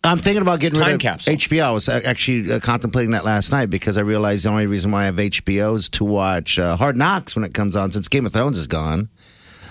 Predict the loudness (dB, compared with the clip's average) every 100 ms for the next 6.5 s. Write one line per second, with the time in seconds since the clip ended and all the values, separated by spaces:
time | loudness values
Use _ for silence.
0 | -4 0 0 0 0 2 2 0 0 0
1 | 0 -2 -2 -2 -2 -2 0 0 -2 -2
2 | -2 -2 0 0 2 2 2 2 2 2
3 | 0 0 2 2 2 2 0 0 0 0
4 | 2 2 0 0 -2 -2 0 2 2 0
5 | 0 2 0 0 0 0 0 0 0 -2
6 | -6 -4 -2 0